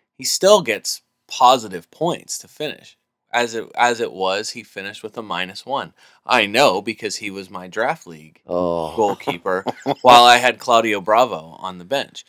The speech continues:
Speaker 2: Oh.
Speaker 1: But I was not concerned really about it because I thought, "What's the worst that can happen? He'll get an own goal." <laughs> It was not a
Speaker 2: No,
Speaker 1: goal.
Speaker 2: that doesn't,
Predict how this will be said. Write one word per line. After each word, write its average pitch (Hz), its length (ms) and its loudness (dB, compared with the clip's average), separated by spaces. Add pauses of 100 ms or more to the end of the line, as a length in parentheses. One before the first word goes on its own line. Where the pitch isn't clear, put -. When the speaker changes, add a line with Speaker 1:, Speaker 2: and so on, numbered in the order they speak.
(140)
Speaker 2:
Oh. 87 200 -2
Speaker 1:
But 147 80 6
I 139 160 8
was 147 220 6
not 143 280 2
concerned 214 540 -4
really 123 320 2
about 117 280 4
it 160 100 -4
because 151 260 -10
I 147 80 0
thought, 143 440 -4
"What's - 280 -8
the 190 80 -4
worst 185 280 -4
that 185 100 -10
can 185 100 -18
happen? 202 400 -8 (440)
He'll 113 100 -2
get 101 220 2
an 95 80 0
own 123 360 2
goal." 165 480 4 (800)
<laughs> - 40 2 (1600)
It 127 60 -2
was 127 180 2
not 107 220 4
a 82 40 -2
Speaker 2:
No, 80 60 -4
Speaker 1:
goal. 71 320 -6
Speaker 2:
that 101 100 -12
doesn't, 87 320 -6